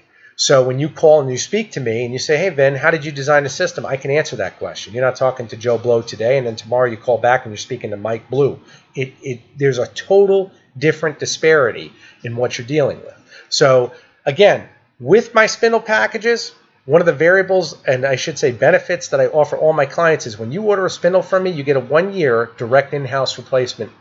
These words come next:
from me. From me direct. That means you don't go to anybody. That means you don't deal with hassles of, "Oh, God, I bought this overseas." You will pay more from me, but you're not getting that from anyone else.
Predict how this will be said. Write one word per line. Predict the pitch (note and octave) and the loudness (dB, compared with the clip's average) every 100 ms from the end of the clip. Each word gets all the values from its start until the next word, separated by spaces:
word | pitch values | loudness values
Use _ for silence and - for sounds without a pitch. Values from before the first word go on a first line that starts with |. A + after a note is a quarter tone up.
| _ _ | _ _
from | - - C3+ C3 | -8 0 0 0
me. | B2+ - _ _ _ _ _ _ _ _ _ | -6 -10 _ _ _ _ _ _ _ _ _
From | - - E3+ F3 | -2 4 4 2
me | D#3+ | -4
direct. | C#3+ C3 C#3 G#2+ - _ _ - | -4 0 2 0 -4 _ _ 0
That | D3+ | 0
means | E3 C#3+ B2 | 2 -2 -4
you | |
don't | A#2 A2 | -6 -4
go | A2+ A2+ | -4 0
to | |
anybody. | B2 C3+ C3+ C#3 C#3 C#3 _ _ _ _ | 0 0 2 2 2 -8 _ _ _ _
That | C3 | -4
means | C3 C3+ A#2 | -2 -2 -2
you | |
don't | A#2+ G#2+ | -2 -2
deal | A2+ A#2+ | -4 -2
with | A#2+ A#2+ | -2 -2
hassles | C3+ C3 - B2+ A#2+ | 0 2 0 -4 -2
of, | A2+ G#2 | -4 0
"Oh, | A#2 A#2+ | 2 2
God, | A#2 A#2+ A#2+ | 2 2 2
I | |
bought | A2+ A#2+ - | 0 -2 -2
this | A#2 B2 | -4 -4
overseas." | A#2 A2+ - C3 C3 C3+ - - _ | -4 -2 -2 -2 -6 -10 -14 -20 _
You | A2 F3 | -4 0
will | A#3 C4 | 4 2
pay | C4 A#3+ B3+ | 2 0 0
more | G3+ B3+ | 4 4
from | C4 D#3 A#2 | 4 -2 -4
me, | F2+ E2 D#3+ - _ _ _ _ _ - | -8 -10 -12 -18 _ _ _ _ _ 2
but | C#3 C3 - _ _ _ _ _ | 4 4 0 _ _ _ _ _
you're | C3+ D3+ | 0 2
not | E3 D#3 | 4 4
getting | D#3+ F3+ C3 | 2 2 0
that | G#2 E2+ | -8 -12
from | - E2 | -16 -18
anyone | D2+ C#2+ C#2 | -18 -18 -20
else. | B1+ - - | -18 -18 -18